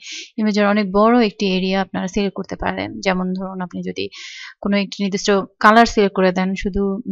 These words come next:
green এরিয়াটা select করতে বা blue এরিয়াটা বা যে কোনো ধরনের কা-, রং select করতে পারবেন, অথবা কোনো একটি নির্দিষ্ট area আপনি দেখিয়ে দিতে পারবেন। তো সেটি কিভাবে করব, তার জন্য আমরা এই লেয়ারটি সিলেক্ট থাকা অবস্থায় সিলেক্টে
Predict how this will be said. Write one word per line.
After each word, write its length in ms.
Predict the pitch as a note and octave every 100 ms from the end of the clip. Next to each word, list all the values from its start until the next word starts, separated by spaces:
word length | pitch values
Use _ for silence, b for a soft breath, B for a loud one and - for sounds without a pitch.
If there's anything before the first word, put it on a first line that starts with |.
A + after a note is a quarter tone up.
| F#3+
green 260 | G3+ G#3+
এরিয়াটা 380 | G3+ F#3+ F#3 F#3
select 280 | - F#3+ F#3
করতে 320 | F#3+ - G3
বা 180 | F#3 F#3+
blue 300 | F#3+ G#3+ A3
এরিয়াটা 540 | G3+ F#3+ F#3 F3+ G3+
বা 180 | A3 C4
যে 100 | B3+
কোনো 200 | B3 A3+
ধরনের 300 | A3 G3+ F#3+
কা-, 280 | - - G3 F#3+
রং 180 | F#3+
select 280 | F3+ G3 F#3+
করতে 180 | A3+ A#3
পারবেন, 340 | A#3 B3 C4
অথবা 400 | B3 A3+ A#3+ G#3
কোনো 200 | G#3+ G3+
একটি 160 | G3 G3
নির্দিষ্ট 320 | F#3+ F#3 -
area 380 | - A3 A3 A#3
আপনি 300 | G#3 A#3+ E4
দেখিয়ে 280 | A#3+ G3+ F3+
দিতে 200 | E3+ -
পারবেন। 340 | - - - _ B B B B B B B B B -
তো 240 | B3 A#3+
সেটি 240 | A#3 A#3+
কিভাবে 320 | A3+ A#3 A3+ A3
করব, 420 | A3+ A#3 A#3+ C4
তার 200 | A#3 F#3+
জন্য 220 | G3 G3
আমরা 500 | G3 F#3 F#3+ F#3+ F#3 -
এই 100 | G#3
লেয়ারটি 300 | F#3+ F#3+ F3+
সিলেক্ট 300 | F#3+ F#3+ G3
থাকা 220 | - F#3 F#3+
অবস্থায় 340 | F3+ - G3+
সিলেক্টে 500 | - F3+ F3+ -